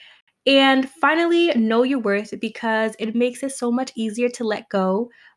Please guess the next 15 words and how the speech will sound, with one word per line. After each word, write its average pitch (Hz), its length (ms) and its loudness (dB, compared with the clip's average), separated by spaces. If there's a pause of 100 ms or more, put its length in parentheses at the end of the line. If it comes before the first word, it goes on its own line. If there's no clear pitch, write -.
of 214 360 4
people 269 260 0
who 277 180 2
aren't 226 220 2
working 220 240 -2
out - 240 -6
for 254 60 -8
you 254 400 -2
or 208 340 0
who 226 200 -2
aren't 214 260 -4
aligned 202 380 -2
with 202 220 -6
your 196 120 -2
best 190 360 -4